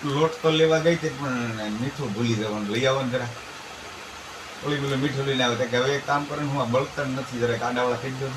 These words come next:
એ આખો દી એને છે ને એમાં ને એમાં જ હોય. બાઈની એવી જ દિશા હોય, બાઈની જ હોય. એટલે પચાસ,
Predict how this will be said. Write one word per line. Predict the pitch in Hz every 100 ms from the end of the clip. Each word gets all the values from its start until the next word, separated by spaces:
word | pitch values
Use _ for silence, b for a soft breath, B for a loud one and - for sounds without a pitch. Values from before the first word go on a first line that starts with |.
| 127 - - - - - - 156
એ |
આખો | 180 185 180
દી | 170 170
એને | 170 165
છે | 175
ને | 160 139 117 131 156
એમાં | 175 143
ને | 120
એમાં | 107
જ | 95
હોય. | - - 151
બાઈની | 196 208 170
એવી | 139 156 160
જ | 123
દિશા | 120 117
હોય, | 117
બાઈની | 127 165 160 123
જ | 107 98
હોય. | 95 - - - - - - - -
એટલે | 160 160
પચાસ, | 160 160 175 170